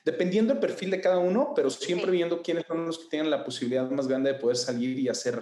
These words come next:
Speaker 1: algo y, y bueno, pues nosotros apoyarlos de, de la manera, de la mejor manera que podamos, ¿no? Ahora empezamos, ejemplo, con, con el encuentro de zarzuela, empezamos el veintidós de,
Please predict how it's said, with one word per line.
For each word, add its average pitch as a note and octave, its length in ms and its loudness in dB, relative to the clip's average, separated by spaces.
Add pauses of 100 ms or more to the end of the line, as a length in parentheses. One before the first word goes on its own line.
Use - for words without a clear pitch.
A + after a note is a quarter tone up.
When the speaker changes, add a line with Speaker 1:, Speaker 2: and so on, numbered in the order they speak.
(160)
Speaker 1:
algo B2 420 0
y, A2 240 -2 (360)
y A2+ 60 -6
bueno, A#2+ 240 2
pues A2 220 -4
nosotros B2 440 -6
apoyarlos A2+ 720 0
de, G2+ 260 -6 (500)
de A2+ 380 0
la B2 100 2
manera, C#3 380 2
de B2+ 100 2
la B2 80 2
mejor B2+ 340 -2
manera D3 300 0
que C#3+ 100 -4
podamos, C#3+ 600 0
¿no? C#3+ 340 -4
Ahora C3 200 4
empezamos, C3 500 0
ejemplo, B2+ 320 -4
con, A#2 580 -2
con A2+ 200 -2
el A2+ 120 2
encuentro B2+ 360 0
de C3 60 0
zarzuela, B2 520 0
empezamos B2+ 400 -6
el G#2 220 -2
veintidós A2 680 0
de, G2+ 360 -6